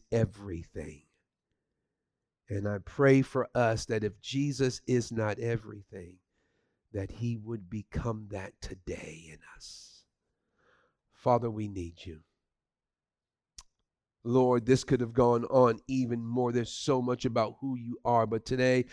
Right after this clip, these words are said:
I pray that we grasp that you are perfect in all your being. You are great and you are God. That the fullness of God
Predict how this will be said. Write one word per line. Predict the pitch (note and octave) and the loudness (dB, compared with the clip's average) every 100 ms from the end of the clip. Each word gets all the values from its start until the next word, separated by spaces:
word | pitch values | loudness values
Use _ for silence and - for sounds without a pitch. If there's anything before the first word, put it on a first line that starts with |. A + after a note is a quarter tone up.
| - - | -12 2
I | A#2 | 2
pray | - D#3 D#3 | 4 6 8
that | D3 C3+ | 6 2
we | C3+ | -2
grasp | A#2+ B2+ A#2 G2+ F#2+ - - _ _ _ _ _ _ | -4 0 0 0 -6 -12 -16 _ _ _ _ _ _
that | A2 - B2+ | -4 -4 -4
you | A2 | -4
are | G#2 | -4
perfect | - - D3 C#3+ D#3 D3 - - _ _ | -6 2 2 2 -2 -2 -8 -20 _ _
in | A#2+ A#2 - | -4 -4 2
all | A#2+ B2+ | 4 4
your | C#3 D3 | 2 -2
being. | B2+ B2 G2 E2+ F2+ G2 _ _ _ _ _ _ _ | 0 -2 -2 -6 -12 -18 _ _ _ _ _ _ _
You | G#2+ B2+ - | -4 -2 0
are | A2+ G#2+ G#2+ G2 | 2 2 0 -8
great | - A#2+ C3+ D3+ D3 - | -12 2 6 6 4 -8
and | A2 A2 | -12 -4
you | A#2+ - | -4 0
are | G#2+ G#2+ | 0 -2
God. | G#2 G#2 C3 C3+ C#3+ D3 C#3 - _ _ _ _ _ _ _ _ _ _ _ _ _ _ _ _ _ _ _ _ _ - _ _ _ - | 0 6 6 6 2 -2 -8 -14 _ _ _ _ _ _ _ _ _ _ _ _ _ _ _ _ _ _ _ _ _ -20 _ _ _ 0
That | A2+ - | 0 2
the | A2+ | 0
fullness | - D#3 D#3+ D#3+ D#3+ D#3+ - | 2 8 10 10 8 6 4
of | - C3 B2 | 4 4 4
God | A2+ C#3 C#3 C#3+ C#3+ C#3+ C3+ | 4 6 8 6 6 4 0